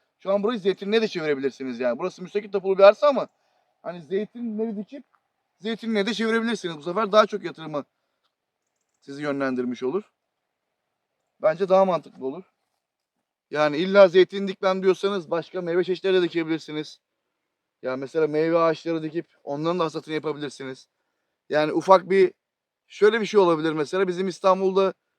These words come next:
yapan tanıdıklarımız vardı bunu. İstanbul'da oturup da Sapanca tarafından, Karasu'dan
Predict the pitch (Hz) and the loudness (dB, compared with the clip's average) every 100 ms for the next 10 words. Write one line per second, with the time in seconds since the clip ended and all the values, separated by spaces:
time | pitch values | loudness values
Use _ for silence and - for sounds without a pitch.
0 | _ - 156 185 190 202 _ _ _ _ | _ -4 2 4 4 0 _ _ _ _
1 | _ - 175 165 190 202 160 185 185 160 | _ -6 -6 -2 -4 -2 6 6 6 2
2 | 135 170 185 _ _ - - 190 190 190 | -6 -8 -12 _ _ -20 -4 0 2 2
3 | 196 190 214 208 - 208 208 _ _ _ | 4 2 2 -4 -4 -8 -8 _ _ _
4 | _ _ _ 175 170 190 185 185 170 160 | _ _ _ 2 4 4 4 2 2 2
5 | 170 165 175 185 - 175 170 | -4 0 2 2 2 -2 -2